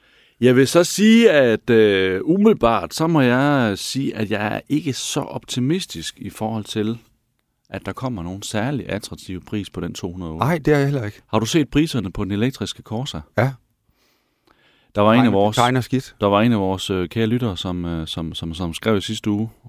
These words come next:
Speaker 1: øh, at jeg lige skulle gå ind på Opel, øh,
Speaker 2: Ja.
Speaker 1: D K. Og, øh, vi må bare sige, at, øh,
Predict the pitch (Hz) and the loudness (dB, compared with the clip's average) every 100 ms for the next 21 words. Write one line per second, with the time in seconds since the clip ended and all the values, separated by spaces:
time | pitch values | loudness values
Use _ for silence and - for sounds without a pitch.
0 | - 90 87 82 80 85 82 98 107 101 | -10 -6 -6 -4 -6 -6 -6 -4 -4 -2
1 | 95 101 95 82 95 104 85 - 87 85 | -2 -2 -6 -4 -4 -6 -10 -12 -10 -8
2 | 80 101 107 104 - _ _ _ _ _ | -4 -4 -4 -6 -8 _ _ _ _ _
3 | _ _ _ _ - 90 87 85 80 95 | _ _ _ _ -4 -2 0 -2 -2 -2
4 | 95 90 113 - 123 135 117 90 80 82 | -2 0 0 0 0 2 0 -4 -4 -4
5 | 80 78 78 78 76 | -2 -4 -4 -6 -8